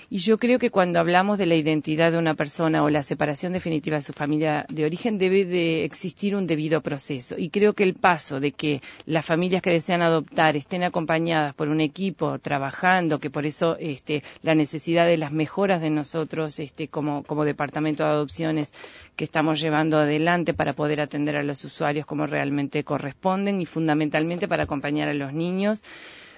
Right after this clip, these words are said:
Pero creo que debe existir una resolución judicial, debe ser una, una situación, este, esta, como dice Susana, que la tenencia, otros miembros aparecen de la familia y se hacen cargo por esto de la propiedad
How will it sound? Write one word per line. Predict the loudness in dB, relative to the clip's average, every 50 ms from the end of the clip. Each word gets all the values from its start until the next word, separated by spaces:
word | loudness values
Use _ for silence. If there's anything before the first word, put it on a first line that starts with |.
| _ _
Pero | 4 4 4 4 4
creo | 2 2 4 4 4 4 2 2
que | 0 0 2 2 2 0
debe | -2 -2 0 2 2 2
existir | 2 0 -4 -10 -12 -12 _ -2 0 0 0 0
una | 0 -2 -2
resolución | -2 -4 -6 -8 -8 -8 -8 -6 -6 -6 -4
judicial, | -2 -2 -2 -2 -2 0 2 4 4 4 2 2
debe | 4 4 6 6 4 2 0
ser | 0 -2 -2 0 0
una, | 2 0 0 0 0 -2 -4 -6 -6 -4
una | -4 -2 -2 -2 -2 -4 -4 -4 -6 -8
situación, | -8 -8 -8 -6 -6 -6 -6 -6 -4 -2 0 2 2 0
este, | 0 -2 -4 -4 -2 -2 0 -2 -2 -4 -6 -6 -8 -8
esta, | -10 -4 -2 -2 -2
como | 0 0 0 2 2 0
dice | 0 -2 -4 -4 -2 0 0 0 0
Susana, | -2 -6 -8 -6 -2 -2 0 2 0 0
que | -2 -4 -8 -6
la | -4 -2 -2 0
tenencia, | 0 0 -2 0 0 0 0 0 -2 -2 0 0 2 2
otros | 2 2 0 -2 -2
miembros | 0 0 0 0 -2 -4 -4
aparecen | -6 -6 -4 -2 -4 -4 -4 -4 -4 -2
de | -2 -4
la | -6 -6
familia | -6 -6 -4 -2 -2 -2 -2 0 2 2
y | 0 0
se | -2 -4
hacen | -6 -4 -4 -4 -2 0
cargo | 0 0 2 0 -2 -2
por | 0 0 -2
esto | -2 -2 -2 -2
de | 0 0 0
la | 0 -2
propiedad | -2 -2 -4 -4 -2 -2 0 0 2 2 2 2 2 2 0